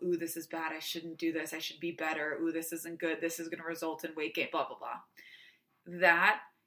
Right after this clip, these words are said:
is what's the problem here. So if you think you're giving yourself full permission, but you still have all these guilty, shameful thoughts, especially that are just, like,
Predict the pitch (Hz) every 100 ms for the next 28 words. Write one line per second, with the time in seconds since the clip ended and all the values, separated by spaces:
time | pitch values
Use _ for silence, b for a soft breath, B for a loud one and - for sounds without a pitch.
0 | - 190 170 170 165 165 - 156 156 156
1 | 160 - - 196 - B B - 269 277
2 | 285 320 302 311 302 285 269 262 269 254
3 | 247 226 247 226 226 220 202 220 214 247
4 | 254 247 240 226 220 226 226 233 233 220
5 | 233 226 220 226 220 - B B 240 -
6 | 269 247 233 220 208 208 208 202 214 214
7 | -